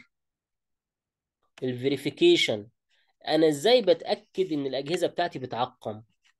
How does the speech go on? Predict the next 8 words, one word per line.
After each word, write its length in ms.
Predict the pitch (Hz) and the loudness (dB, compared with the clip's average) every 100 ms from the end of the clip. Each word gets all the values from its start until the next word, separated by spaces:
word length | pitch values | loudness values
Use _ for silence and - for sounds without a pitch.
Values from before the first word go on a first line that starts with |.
| _ _ _ _ | _ _ _ _
مش 140 | - 151 | -8 -4
يمكن 220 | 170 165 | -2 -2
الحاجات 320 | 143 135 156 | -2 0 -2
دي 320 | 160 165 - _ _ _ - | -2 -6 -8 _ _ _ -16
بتخش 400 | 123 - 165 156 | -10 -4 -4 -4
التعقيم 460 | - 123 113 165 | -4 -4 0 0
ما 80 | 165 | 2
بتتعقمش؟ 1040 | 120 - - 113 - - 147 139 - - | 0 -6 -10 -10 -10 0 0 0 -4 -10